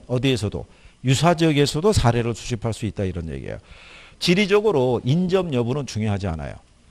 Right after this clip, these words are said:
음, 이거는 인접해 있다고 유사 지역 그러면 틀려요. 그죠? 그 다음에 여기 보면 동일 수우권이라고 해놨죠.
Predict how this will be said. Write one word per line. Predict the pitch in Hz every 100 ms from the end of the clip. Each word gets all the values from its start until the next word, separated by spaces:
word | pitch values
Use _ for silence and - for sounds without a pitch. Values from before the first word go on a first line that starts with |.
| - -
음, | 104 101 92 -
이거는 | 113 107 98 170 196 - - _ _ _ _ _ _ - - - - - _ - -
인접해 | 147 160 185 185 - 160
있다고 | 139 - 139 131 180
유사 | 123 110 131
지역 | 123 123 -
그러면 | 107 113 240
틀려요. | - 175 139 104 127 - _ - -
그죠? | 101 117 151 - - - -
그 | 226
다음에 | 202 208
여기 | 143 156
보면 | 147 175 165 104 -
동일 | 139 165 180
수우권이라고 | 160 - 240 214 196 156 131 123
해놨죠. | 123 127 - 78